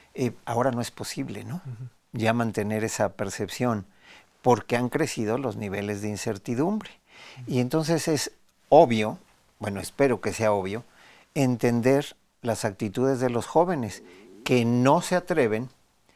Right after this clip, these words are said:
Speaker 1: desde luego, a establecer compromisos que impliquen, entre otras cosas, hacerse cargo de las obligaciones que un jefe de familia tiene. Entonces, prefieren evitar eso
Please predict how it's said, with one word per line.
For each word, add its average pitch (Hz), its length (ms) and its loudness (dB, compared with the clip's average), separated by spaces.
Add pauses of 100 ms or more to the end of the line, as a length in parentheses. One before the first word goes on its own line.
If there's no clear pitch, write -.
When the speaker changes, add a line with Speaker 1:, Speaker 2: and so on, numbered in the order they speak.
(380)
Speaker 1:
desde 110 400 2
luego, 120 560 2
a 120 100 0
establecer 107 680 -2
compromisos 120 1040 -2 (440)
que 123 120 -2
impliquen, 113 800 -2 (240)
entre 107 200 -6
otras 127 280 0
cosas, 135 420 -2 (140)
hacerse 113 500 -4
cargo 107 400 -2 (320)
de 127 140 -2
las 110 240 0
obligaciones 101 720 -2
que - 140 -6
un 107 140 -4
jefe 107 520 -2 (120)
de 113 160 -4
familia 101 540 -4
tiene. 170 460 -2 (1000)
Entonces, 123 460 0 (220)
prefieren 156 480 0
evitar 160 380 2
eso 147 340 0